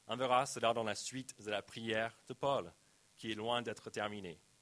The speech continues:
Regardez avec moi les versets dix-huit et dix-neuf maintenant. Le verset dix-huit. «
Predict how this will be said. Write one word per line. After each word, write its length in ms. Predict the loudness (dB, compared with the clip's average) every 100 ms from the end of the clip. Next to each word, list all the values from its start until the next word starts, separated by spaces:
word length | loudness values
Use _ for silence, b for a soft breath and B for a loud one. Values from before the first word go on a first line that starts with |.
| _ _ _ -16
Regardez 340 | 0 4 4 4
avec 220 | 2 0
moi 220 | 2 2
les 100 | 2
versets 440 | 2 0 0 -4 -4
dix-huit 680 | -6 -8 -6 -6 -6 -6 -10
et 120 | -10 -10
dix-neuf 380 | -8 -8 -8
maintenant. 400 | -10 -12 -12 -14 -16 -20 _ _ _ _ _ _ _ _ _ _ -20 B B B B B
Le 60 | -2
verset 280 | -2 -2 -4
dix-huit. « 480 | -6 -6 -8 -10